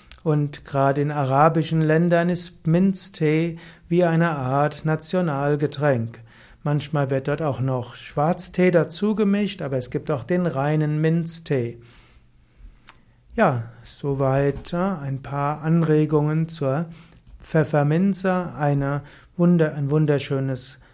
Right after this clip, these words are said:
Kraut, das man auch zum Salat dazugeben kann, zu Smoothies oder auch einfach frisch ein paar Blätter essen kann.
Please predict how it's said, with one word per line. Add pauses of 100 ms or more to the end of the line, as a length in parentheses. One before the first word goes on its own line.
(180)
Kraut,
das
man
auch
zum
Salat
dazugeben
kann,
zu
Smoothies
oder
auch
einfach
frisch
ein
paar
Blätter
essen
kann.